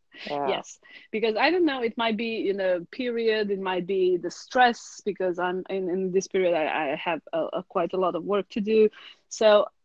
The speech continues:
Speaker 2: my face is rebelling. I don't know about you, but when that happens, I look like a teenager. And it's always
Speaker 1: Mm.
Speaker 2: the same area. It's, it's, uh, not the forehead. It's always, you know, kind of a contour of the face. That's horrifying.
Speaker 1: Mm.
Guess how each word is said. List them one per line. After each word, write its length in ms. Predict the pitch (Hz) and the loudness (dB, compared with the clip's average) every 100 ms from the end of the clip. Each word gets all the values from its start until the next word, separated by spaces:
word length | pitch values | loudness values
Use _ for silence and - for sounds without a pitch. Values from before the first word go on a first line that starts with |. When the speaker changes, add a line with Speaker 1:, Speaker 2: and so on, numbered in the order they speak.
| - | -4
Speaker 2:
my 260 | 220 220 | 0 0
face 300 | 214 202 190 | 0 0 0
is 180 | 180 175 | -2 -4
rebelling. 480 | 180 180 180 147 - - | -2 0 0 0 -4 -6
I 100 | 175 | -4
don't 140 | 185 | -2
know 140 | 190 196 | -2 0
about 380 | 180 175 - | 0 0 0
you, 160 | 190 196 | 0 2
but 220 | 170 160 | 0 -2
when 200 | 170 170 | -2 0
that 160 | 175 202 | 0 -2
happens, 420 | - 202 220 208 - | -4 -6 -6 -6 -4
I 80 | 180 | -2
look 220 | 190 - | -4 -4
like 200 | 170 156 | -4 -4
a 60 | 165 - | -10 -10
teenager. 560 | 185 165 104 107 120 - _ _ _ | -8 -8 -10 -14 -16 -18 _ _ _
And 120 | 202 247 | 0 2
it's 140 | 196 | 4
always 300 | 320 403 320 | 6 8 6
Speaker 1:
Mm. 20 | |
Speaker 2:
the 60 | 214 | 4
same 320 | - 254 233 | 4 4 4
area. 440 | - 208 190 147 80 | 6 6 6 2 0
It's, 240 | 185 - - | -2 -4 0
it's, 400 | 196 185 - - | 0 0 -6 -4
uh, 580 | 180 175 165 165 160 156 | -2 0 0 0 0 -2
not 200 | 196 277 | -4 -4
the 80 | 302 | -6
forehead. 640 | - 220 220 233 233 226 - | -4 -2 0 2 2 2 -4
It's 180 | 185 - | -8 -2
always, 540 | 220 226 226 208 - _ | 0 2 0 -4 -16 _
you 80 | 208 | -4
know, 160 | 196 190 | -2 -2
kind 300 | - 208 190 | -2 0 0
of 80 | - | -4
a 40 | |
contour 540 | - - 214 - 226 190 | -8 -2 -2 2 4 4
of 140 | 165 | 2
the 80 | 175 | 0
face. 380 | - 135 - - | -2 -4 -6 -4
That's 200 | 208 202 | -4 -4
horrifying. 600 | - 196 165 - 170 | -2 -2 -2 -4 -8
Speaker 1:
Mm. 80 | 165 | -10